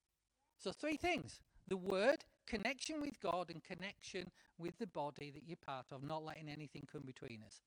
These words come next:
And he's saying, that's how you guys are gonna get, look after your souls.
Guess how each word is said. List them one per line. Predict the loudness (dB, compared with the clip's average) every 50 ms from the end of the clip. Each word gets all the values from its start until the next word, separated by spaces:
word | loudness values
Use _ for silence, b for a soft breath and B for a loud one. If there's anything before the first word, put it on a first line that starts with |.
| _ _ _ _ _ _ _ _ _ _ _ _ _ _ _ _ _ _ _ _ _ _ _ _ _ _ _ _ -2
And | 2 2
he's | 2 6
saying, | 8 8 8 8 6 0 _ _ _ _ _ _ _ _ _ -20 _ _ _ -12 -6
that's | -4 -4 -2 2
how | 2 4 4 4
you | 4 4 2 2 2
guys | 2 2 2 2 0 -2 -6
are | -8
gonna | -6 -6 -6 -6 -6
get, | -8 -10 -14 -8 -4
look | -4 -4 -4 -4 -6
after | -8 -8 -10 -10 -10
your | -8 -8
souls. | -4 -2 -2 -2 -2 -6 -8 -12 -14